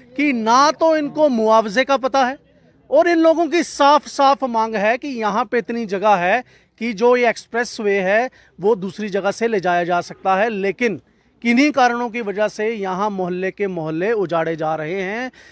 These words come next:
यहाँ पे खेती बाड़ी जो इनका जरिया है उसको उड़ाया जा रहा है, जो ढाबे दुकानें हैं उनको उड़ाया जा रहा है। इन्होंने डीसी से भी बात की, इन्होंने पीएमओ में भी लिखा, पीएमओ ने एनएचएआई को लिखा और एनएचएआई ने इनकी बात का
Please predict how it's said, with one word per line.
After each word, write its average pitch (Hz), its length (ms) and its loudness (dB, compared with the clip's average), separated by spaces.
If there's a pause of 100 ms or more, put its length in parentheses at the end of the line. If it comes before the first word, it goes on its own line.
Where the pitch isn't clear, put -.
(160)
यहाँ 190 320 0
पे 226 220 0
खेती 214 440 -2
बाड़ी 214 300 2
जो 202 160 -2
इनका 202 220 -2
जरिया 190 380 -2
है 196 140 0
उसको 254 300 -4
उड़ाया 226 340 4
जा 196 200 2
रहा 202 280 2
है, 233 240 -2 (340)
जो 254 160 4
ढाबे 208 460 2
दुकानें 220 400 -2
हैं 220 180 -2
उनको 208 320 -4
उड़ाया 160 340 -4
जा 135 140 -12
रहा 135 200 -16
है। - 140 -20 (680)
इन्होंने 233 340 2
डीसी 226 340 -2
से 254 160 2
भी 247 160 0
बात 233 200 4
की, 254 220 -10 (500)
इन्होंने 247 600 0 (260)
पीएमओ 233 400 4
में 233 160 0
भी 240 80 -2
लिखा, 240 360 0 (560)
पीएमओ 254 340 0
ने 269 140 2
एनएचएआई 262 560 2
को 277 140 -2
लिखा 269 260 0
और 302 140 4
एनएचएआई 240 560 0
ने 269 180 -2
इनकी 254 420 -4
बात 226 420 4
का 247 360 2